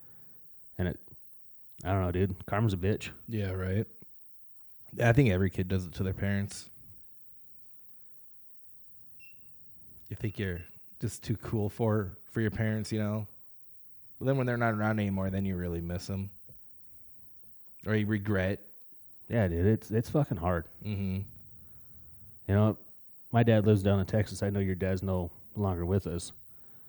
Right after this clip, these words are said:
Speaker 1: But it's, it's almost like I, I don't have a dad
Speaker 2: Yeah.
Speaker 1: here anymore. A-, and that's not fair to say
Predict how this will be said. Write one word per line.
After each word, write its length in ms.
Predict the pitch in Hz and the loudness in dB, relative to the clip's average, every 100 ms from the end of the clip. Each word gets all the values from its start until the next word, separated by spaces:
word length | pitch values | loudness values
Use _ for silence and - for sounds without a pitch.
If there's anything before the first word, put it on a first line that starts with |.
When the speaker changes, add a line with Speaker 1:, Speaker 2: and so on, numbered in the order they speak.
| - - - - - - | -20 -20 -20 -20 -18 -2
Speaker 1:
But 100 | 95 | 0
it's, 160 | 104 | 0
it's 240 | 95 110 - | -2 0 4
almost 260 | 135 101 | 4 4
like 160 | 107 104 104 | 2 0 0
I, 120 | 101 92 - | -6 -8 -6
I 80 | - | -2
don't 200 | 92 87 | -2 -2
have 180 | - 95 | 0 0
a 40 | 87 | 2
dad 260 | 80 76 - - | -2 -6 -10 -14
Speaker 2:
Yeah. 220 | 95 98 80 | -8 -6 -4
Speaker 1:
here 100 | 90 | -4
anymore. 380 | 82 80 80 - - - - - - - - - - - - - - - - - - - - - | -6 -8 -10 -14 -20 -20 -20 -20 -20 -20 -20 -20 -20 -20 -20 -20 -20 -20 -20 -20 -20 -20 -20 -10
A-, 60 | 87 | -8
and 200 | 85 101 | -2 0
that's 140 | 95 | 2
not 200 | 101 87 | 2 0
fair 220 | - 92 | 2 2
to 80 | 90 | 2
say 460 | 85 95 90 90 | -2 -2 0 -2